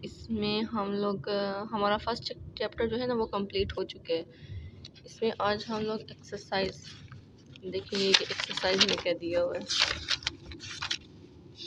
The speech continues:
ये कल हमने यहाँ तक पढ़ लिया था ना, phrasing, punctuation। आज हमने ये exercise पढ़नी है, ठीक है।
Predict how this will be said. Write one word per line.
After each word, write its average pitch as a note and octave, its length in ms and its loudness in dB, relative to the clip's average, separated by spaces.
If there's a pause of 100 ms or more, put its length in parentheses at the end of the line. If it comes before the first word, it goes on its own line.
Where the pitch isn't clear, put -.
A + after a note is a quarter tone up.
(1600)
ये G3+ 200 2
कल G3+ 140 2
हमने G#3 300 4
यहाँ G#3 120 6
तक G#3 180 -2
पढ़ A3+ 160 2
लिया G#3+ 180 2
था G3+ 120 -6
ना, G#3+ 100 -4
phrasing, G3 720 0 (380)
punctuation। G3+ 800 -2 (800)
आज G3+ 240 2
हमने G#3+ 220 2
ये G#3+ 100 2
exercise F3+ 580 -2
पढ़नी F3 320 -6
है, F3 100 -2
ठीक G3 220 -8
है। B3+ 80 -2